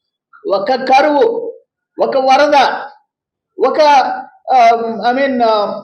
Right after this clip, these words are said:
వాటర్ మేనేజ్‌మెంట్ ఫెయిల్యూర్. అడుగు బయట పెట్టిన పాపాన, వ్యవసాయ మంత్రి అడుగు బయట పెట్టిన పాపాన, కరువు వచ్చినా, కాటకాలు వచ్చినా, వరదలు వచ్చినా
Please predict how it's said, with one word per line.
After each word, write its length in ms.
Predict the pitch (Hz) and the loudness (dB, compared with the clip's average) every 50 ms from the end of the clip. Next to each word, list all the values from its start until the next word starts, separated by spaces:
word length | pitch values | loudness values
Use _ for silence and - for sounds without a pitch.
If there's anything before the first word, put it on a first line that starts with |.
| - _ _ _ _ _ _ _ _ _ _ _ - | -18 _ _ _ _ _ _ _ _ _ _ _ -2
వాటర్ 260 | 269 294 294 294 294 | -2 -2 0 -2 -2
మేనేజ్‌మెంట్ 520 | 277 262 254 254 254 240 240 240 220 - | 0 0 0 0 -2 -2 -2 -4 -4 -2
ఫెయిల్యూర్. 400 | - 208 208 202 196 156 - - - - - _ _ _ _ _ _ _ _ _ _ _ _ _ _ _ _ 170 | 0 0 0 2 0 -2 -4 -4 -8 -12 -14 _ _ _ _ _ _ _ _ _ _ _ _ _ _ _ _ -2
అడుగు 440 | 202 254 277 339 302 339 349 330 | 0 0 0 0 -2 -2 -2 0
బయట 400 | - 277 277 302 285 240 302 302 | 2 2 2 2 0 -2 -4 -4
పెట్టిన 640 | 302 285 - - 285 285 277 277 262 240 - 247 - - _ _ _ _ _ _ _ - | -4 -4 -4 -4 -6 -4 -2 -2 -2 -2 -2 -6 -10 -14 _ _ _ _ _ _ _ -2
పాపాన, 600 | 240 254 294 294 302 277 262 254 208 147 - - - - _ _ _ _ _ _ _ _ _ _ _ _ _ _ | 0 0 2 2 2 0 0 0 -2 -6 -8 -12 -16 -20 _ _ _ _ _ _ _ _ _ _ _ _ _ _
వ్యవసాయ 420 | - 196 262 285 - - 302 302 294 | -2 0 0 0 0 -2 0 0 0
మంత్రి 360 | 294 294 285 285 269 - - | 0 -2 -4 -4 -4 -2 -2
అడుగు 400 | 185 196 233 - 311 302 311 320 | 0 0 0 0 -2 -2 -2 -2
బయట 380 | 320 294 262 285 277 269 285 285 | -2 0 -2 -2 -2 -2 -4 -4
పెట్టిన 360 | 277 262 233 262 254 254 240 | -4 -6 -4 -6 -2 -2 -2
పాపాన, 580 | 233 - 220 226 226 - 220 175 170 - - - _ _ _ _ _ _ _ _ _ _ | -2 0 0 0 2 0 -2 -4 -4 -8 -14 -18 _ _ _ _ _ _ _ _ _ _
కరువు 300 | - 190 240 302 311 302 | -4 -2 -2 0 0 -2
వచ్చినా, 420 | 294 - - 294 247 262 262 269 302 | -2 -2 -4 -6 -4 -2 -2 -2 -2
కాటకాలు 520 | 294 269 247 262 285 269 277 294 277 269 | -2 -4 -6 -6 -6 -4 -6 -4 -2 -2
వచ్చినా, 360 | 262 - 262 226 247 262 294 | -4 -4 -4 -4 -2 -2 -2
వరదలు 400 | 285 277 240 262 294 302 285 285 285 | 0 0 0 0 0 0 0 -2 -2
వచ్చినా 440 | 285 285 269 240 254 277 339 392 | -2 -2 -2 -2 0 0 0 0